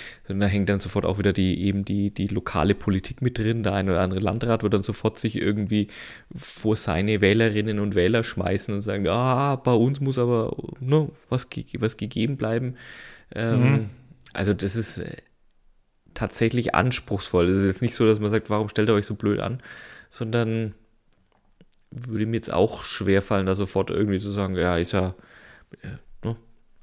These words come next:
Speaker 1: mit einem Blick irgendwie zu klären, wie man das zukünftig hinbekommt.“
Speaker 2: Mhm. Ja, wie gesagt,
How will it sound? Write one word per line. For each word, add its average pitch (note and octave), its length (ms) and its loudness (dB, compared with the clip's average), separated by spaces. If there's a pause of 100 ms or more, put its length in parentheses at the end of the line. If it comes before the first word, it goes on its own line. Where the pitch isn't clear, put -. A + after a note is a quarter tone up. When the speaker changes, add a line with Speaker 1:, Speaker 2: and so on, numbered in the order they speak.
Speaker 1:
mit - 100 -10
einem F#2+ 220 0
Blick - 220 -2
irgendwie F#2+ 240 -2
zu - 120 -10
klären, F#2 280 0
wie F#2+ 80 -2
man F#2+ 120 -2
das - 320 -8 (140)
zukünftig G2 500 -8
hinbekommt.“ G2+ 400 -6 (920)
Speaker 2:
Mhm. C#3+ 380 8 (680)
Ja, C3+ 240 2
wie C#3+ 100 2
gesagt, C#3 560 -2